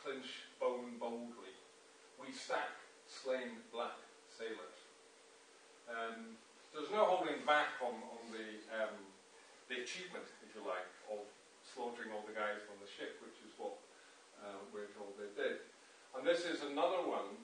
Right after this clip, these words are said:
uh, from the same action, except this is in praise of Austin the Red, um, who is deemed to be first aboard the African crude Drummond.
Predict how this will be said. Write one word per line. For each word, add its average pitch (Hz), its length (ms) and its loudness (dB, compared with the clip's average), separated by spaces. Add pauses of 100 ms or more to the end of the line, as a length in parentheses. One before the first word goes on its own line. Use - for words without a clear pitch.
(280)
uh, 120 480 2
from 139 240 2
the 120 80 -8
same 147 640 4
action, - 480 0 (720)
except 170 480 2
this 180 160 2
is 170 160 -4
in 165 160 -4
praise 175 320 0
of - 40 -12 (120)
Austin 151 400 0
the 151 80 4
Red, 180 320 4 (800)
um, 135 400 4 (160)
who 151 240 4
is 147 280 0
deemed 165 280 2
to - 80 -10
be 143 160 -4
first - 320 2
aboard 131 400 0
the 123 80 -4
African 127 480 -8
crude 131 240 -6
Drummond. 143 400 -2